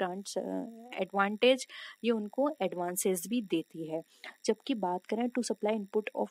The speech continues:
farmers, ये उनको इनपुट सप्लाई नहीं करती, ये इन-, सप-, अ, जो भी इनपुट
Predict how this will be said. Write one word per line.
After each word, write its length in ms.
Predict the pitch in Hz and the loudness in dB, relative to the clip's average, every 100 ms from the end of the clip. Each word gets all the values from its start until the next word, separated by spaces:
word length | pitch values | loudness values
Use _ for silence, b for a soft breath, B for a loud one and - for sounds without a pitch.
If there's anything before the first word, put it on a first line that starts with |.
| - | 0
farmers, 480 | 175 170 202 240 - B B - | -2 -2 -2 -4 -4 B B -4
ये 160 | 208 262 | 2 2
उनको 460 | 233 202 202 254 | 2 -4 0 -2
इनपुट 480 | - 202 190 233 247 | 0 -6 -2 -2 -2
सप्लाई 420 | - - 202 208 | -4 -4 -2 -2
नहीं 400 | 233 190 185 226 | 0 -2 -2 -2
करती, 420 | 220 170 - 180 165 233 | -2 -6 -6 -10 -4 -4
ये 120 | - - | -4 -6
इन-, 520 | 208 202 _ 202 196 | -8 -8 _ -10 -6
सप-, 240 | 208 - | -6 -4
अ, 380 | 196 190 185 - | -2 -2 -2 -2
जो 160 | 196 190 | 0 2
भी 100 | 254 | 0
इनपुट 420 | 196 - 247 | -2 -2 -4